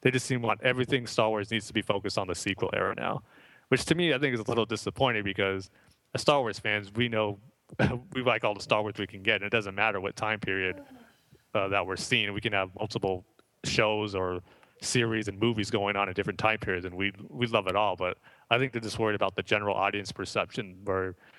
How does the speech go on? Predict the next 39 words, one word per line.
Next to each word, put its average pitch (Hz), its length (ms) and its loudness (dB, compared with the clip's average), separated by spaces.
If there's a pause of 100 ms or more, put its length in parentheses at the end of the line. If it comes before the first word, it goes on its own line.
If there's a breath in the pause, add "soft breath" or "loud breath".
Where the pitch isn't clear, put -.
(220 loud breath)
maybe 110 180 4
they 107 100 0
just 104 180 -6
might 98 160 2
get 98 160 -2
confused 101 420 -4
where, 98 320 2 (560 soft breath)
well, 117 200 4
this 127 160 -2
series 123 580 0
is 113 160 -6
not 104 180 0
taking 104 240 -4
place 101 240 0
at 107 80 -4
the 107 80 -10
same 107 240 -8
time 110 220 0
as 101 80 -4
the 95 60 -4
movies. 120 420 2
The - 80 -8
characters 113 400 0
are 110 60 0
different. 110 400 0
I'm - 80 -4
confused 117 460 0
as 101 80 -6
far 101 220 2
as 95 140 -6
what 104 180 2 (260)
actually 107 380 0 (420)
part 107 160 2
of 90 80 -6
Star 104 200 4
Wars 98 160 -2
this 90 180 -8
is. 120 260 2
So 92 340 -2